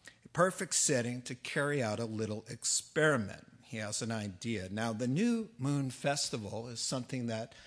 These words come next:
uh, the Jews celebrated. It was like a Sabbath day to remember the Lord and to sacrifice unto him. But, uh, the new moon was every new lunar month, the full moon, there'd be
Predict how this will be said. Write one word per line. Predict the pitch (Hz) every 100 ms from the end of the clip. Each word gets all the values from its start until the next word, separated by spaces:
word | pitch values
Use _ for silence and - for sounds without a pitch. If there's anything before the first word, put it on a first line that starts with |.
| - - - -
uh, | 113 101
the | 107 107
Jews | 104 139 131 127
celebrated. | - 175 160 147 117 110 104 104 92 - - - -
It |
was | 120 120 -
like | 135 127 123 -
a | 156
Sabbath | - - 147 139 135 - -
day | 160 147 107 113 147 151 - _
to | -
remember | 123 120 123 131 131
the | 117
Lord | 110 101 101 107 127
and | 120
to | -
sacrifice | - 131 110 - 113 107 110 107
unto | 101 -
him. | - 117 123 - - - - -
But, | 139 139 - -
uh, | 127 120
the | 127
new | 135 180
moon | 233 170 151 151
was | 135 127 -
every | 143 156 170 170 160 -
new | - 143 156 156 151 127 - -
lunar | 151 175 170 151 143 139 - _
month, | 131 151 107 120 - - _ _ _ _ _ - -
the | 123
full | 127 143 165
moon, | 147 117 101 117 135 - _
there'd | - 131 113
be | 127 135 139